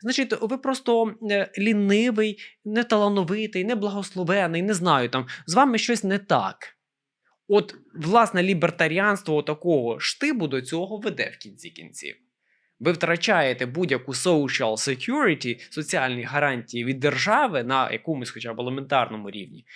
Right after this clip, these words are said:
і залишаєтеся сам на сам із вашими хворобами, якими з віком стає лише більше.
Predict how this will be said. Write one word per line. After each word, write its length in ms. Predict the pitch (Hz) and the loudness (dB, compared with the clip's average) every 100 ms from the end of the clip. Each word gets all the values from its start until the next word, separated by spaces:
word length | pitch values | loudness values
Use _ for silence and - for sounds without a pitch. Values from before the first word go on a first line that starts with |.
| - | -8
і 100 | 135 | -2
залишаєтеся 720 | 139 160 165 202 262 277 220 180 | 2 2 2 2 0 -2 -2 -2
сам 220 | 180 214 | 0 -2
на 140 | 240 | -2
сам 380 | 233 139 113 120 - | 0 2 0 -2 -6
із 260 | 180 175 | -2 -2
вашими 420 | 135 151 156 135 123 | 2 2 2 -2 -6
хворобами, 580 | 151 180 247 175 139 | -2 0 2 2 0
якими 400 | 123 127 165 139 - | -2 -2 -4 -4 -6
з 160 | 120 139 | -8 -6
віком 280 | 247 165 | -4 -4
стає 300 | 131 135 123 | -4 -2 0
лише 260 | 190 180 220 | 0 0 -2
більше. 480 | 185 110 90 - | -2 -4 -4 -6